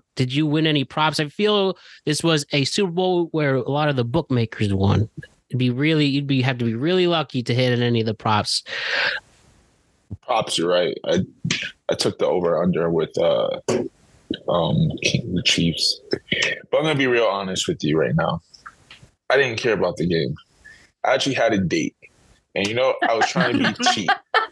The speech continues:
Speaker 1: Trying
Speaker 2: So I
Speaker 1: to
Speaker 2: went
Speaker 1: cheat?
Speaker 2: to s-, I went cheap,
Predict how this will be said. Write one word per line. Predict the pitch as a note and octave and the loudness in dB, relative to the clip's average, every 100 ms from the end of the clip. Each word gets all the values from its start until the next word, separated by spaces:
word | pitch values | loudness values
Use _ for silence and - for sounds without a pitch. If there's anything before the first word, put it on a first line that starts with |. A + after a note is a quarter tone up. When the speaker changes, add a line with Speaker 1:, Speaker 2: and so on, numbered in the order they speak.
| _ _ _ _ _ _ - - | _ _ _ _ _ _ -16 -4
Speaker 1:
Trying | C3 A#2 | -2 0
Speaker 2:
So | |
I | A#2+ | 2
Speaker 1:
to | |
Speaker 2:
went | C#3 C#3 | 2 2
Speaker 1:
cheat? | E3 | 2
Speaker 2:
to | |
s-, | B2 - - - - - - - _ | 0 -2 -4 -4 -6 -6 -8 -16 _
I | A#2 | -2
went | B2+ A#2+ - | 0 -2 0
cheap, | C3+ A2+ | 2 0